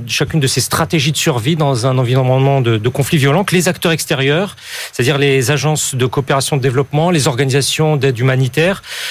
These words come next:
euh, doivent s'atteler pour, euh, saisir, euh, pourquoi les gens fuient ou ne fuient pas. Euh, de part et d'autre, euh, la prise de s-, décision, elle nous explique ça, s'effectue au fond selon une règle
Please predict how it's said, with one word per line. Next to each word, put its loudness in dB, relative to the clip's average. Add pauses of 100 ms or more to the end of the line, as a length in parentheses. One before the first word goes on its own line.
(140)
euh, 2
doivent 0
s'atteler 0 (400)
pour, -2
euh, 2
saisir, 0
euh, 0 (380)
pourquoi 0
les 0
gens 0
fuient -2
ou 2
ne 2
fuient -2
pas. -6 (460)
Euh, 2
de 0
part -2
et 2
d'autre, 0
euh, 2
la 2
prise -2
de 2
s-, -4
décision, 0
elle -2
nous 0
explique -4
ça, -2
s'effectue -2
au 0
fond 0
selon 0
une 2
règle -2